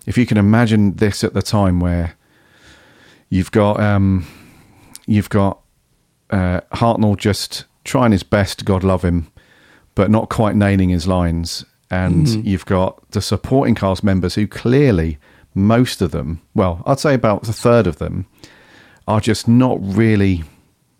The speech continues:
Speaker 1: like, there's no emotion from any of them. There's no, there's no kind of gestures. There's no, they're all just standing around, just delivering their lines, you know, just pretty,
Speaker 2: It's weird,
Speaker 1: looking
Speaker 2: isn't
Speaker 1: pretty
Speaker 2: it? Because
Speaker 1: bored.
Speaker 2: just while you mentioned that, I'll just quickly say it, well, 'cause you just made me,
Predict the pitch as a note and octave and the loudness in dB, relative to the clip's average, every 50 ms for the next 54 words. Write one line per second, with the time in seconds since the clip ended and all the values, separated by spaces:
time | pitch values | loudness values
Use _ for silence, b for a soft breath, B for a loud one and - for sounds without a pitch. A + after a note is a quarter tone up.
0 | _ _ _ B B B B B B A2+ B2+ C3 C#3 D3 C#3 D3 F3 F3 D#3+ B2+ | _ _ _ B B B B B B 0 0 2 2 0 2 2 2 2 4 4
1 | G#2+ G#2+ A2 A2 A2 - - G#2 F#2+ - G#2 G2 G2+ G2+ G2 G2 G2 F#2 G2 G2+ | 4 4 4 2 2 2 2 0 0 2 2 2 2 4 4 2 2 2 2 2
2 | G2 G2 G2+ F#2+ F#2+ F#2 - A2 G#2+ G#2+ G#2 G#2 G#2 G#2 F#2+ - B B B B | 2 4 4 4 2 2 2 2 2 4 4 4 4 2 0 -2 B B B B
3 | B B B B B B B B B B B - - A#2 A2 G#2 B2 B2 A#2+ A#2 | B B B B B B B B B B B -4 -2 0 0 2 4 4 4 6
4 | A2 G#2+ G2 - - A2+ G#2+ G#2 G2 F#2+ - - - - A#2+ A2 - - - - | 4 4 2 0 0 2 2 4 2 2 0 -4 -4 0 0 0 0 -2 -4 -4
5 | - A2+ G#2+ G#2+ G2+ - A2+ G#2 G2+ A2+ - A#2+ B2 C#3 D#3 E3 C#3+ D3 C#3 - | 0 0 2 2 2 2 0 0 0 0 0 2 2 2 2 2 0 0 -2 -4
6 | - - A#2 A2+ A#2 A#2 A2+ A2 G#2+ G2+ F#2+ F#2+ F#2 F2 E2+ E2 G2 - - G#2+ | -4 -2 0 2 4 4 4 4 4 4 4 4 2 2 0 0 -2 -4 -2 0
7 | G2 G2+ F2 F#2+ F#2 F#2 F2 E2+ E2 E2+ E2+ E2+ E2 D#2+ E2 - - F2+ E2 E2 | 0 0 0 0 0 2 0 0 0 -2 -4 -4 -4 -6 -8 -8 -6 -6 -4 -4
8 | D#2+ D#2+ - - E2+ - - _ _ _ _ _ _ _ _ _ _ _ - - | -6 -6 -8 -10 -12 -14 -14 _ _ _ _ _ _ _ _ _ _ _ -20 -18
9 | - - - - F#3 - F#3+ F3+ D3 - C#3+ D3+ E3+ G3 F3+ A2+ - D#3 - - | -18 -14 -8 -4 -4 -2 -2 -2 -4 -2 0 0 0 2 2 0 0 0 -2 -2
10 | G#2 - E2 D#2+ - - - - _ b b b b b b b b - D#3 - | -2 -4 -4 -4 -4 -6 -8 -10 _ b b b b b b b b -8 -8 -4
11 | - E3 D3+ C#3+ C3+ D3 C#3 - - A2 G#2 G#2 G#2 - - - - C3 A#2 A#2 | -4 -4 -2 -2 -2 -4 -4 -4 -6 -8 -8 -8 -8 -10 -12 -10 -10 -8 -6 -6
12 | A#2 G#2 - - B2+ A#2 A2 G#2+ A2+ A2 G#2 - - - A2+ G#2 A#2 B2 A#2 C3+ | -8 -8 -6 -6 -6 -6 -6 -6 -6 -8 -8 -10 -12 -14 -12 -10 -10 -10 -10 -10
13 | B2 - - B2+ A#2+ A#2 A#2 A#2 A2+ | -10 -8 -6 -4 -2 -2 -2 -2 -4